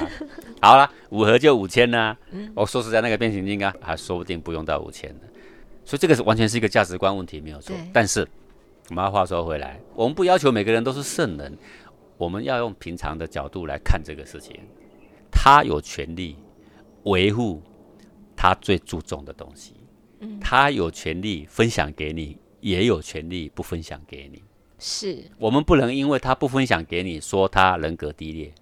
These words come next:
Speaker 2: 不，他只是平常的人。
Speaker 1: 是。
Speaker 2: 对不对？
Speaker 1: 对。
Speaker 2: 当然，他分享给大家，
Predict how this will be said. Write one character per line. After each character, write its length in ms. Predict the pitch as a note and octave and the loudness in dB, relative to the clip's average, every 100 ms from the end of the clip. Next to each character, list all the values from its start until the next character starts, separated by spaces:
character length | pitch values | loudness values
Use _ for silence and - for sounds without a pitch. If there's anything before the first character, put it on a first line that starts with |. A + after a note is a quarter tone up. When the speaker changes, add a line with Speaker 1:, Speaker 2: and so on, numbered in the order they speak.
| _ | _
Speaker 2:
不， 180 | A2+ E2+ - - | -6 -6 -8 -8
他 120 | - | -4
只 120 | - | -4
是 120 | D#2 F#2 | -4 -6
平 220 | - D2+ | -6 -8
常 220 | - C2+ | -10 -16
的 100 | - | -16
人。 160 | - - F2+ _ _ _ _ _ _ _ _ _ _ | -20 -20 -20 _ _ _ _ _ _ _ _ _ _
Speaker 1:
是。 360 | - - G#3+ - - | -16 -10 -8 -8 -8
Speaker 2:
对 140 | F2+ | -8
不 80 | E2+ | -8
对？ 220 | F2+ D#2 - | -10 -10 -12
Speaker 1:
对。 220 | F3+ D#3 | -14 2
Speaker 2:
当 140 | C#3 | 4
然， 160 | C3+ A#2 | 6 4
他 140 | C3 | 2
分 200 | D#3 F#3 | 2 2
享 160 | D#3 A2 | 2 2
给 160 | F#2 F2+ | 0 4
大 200 | C3+ A2 | 6 6
家， 360 | A2+ A2 A2 | 6 6 4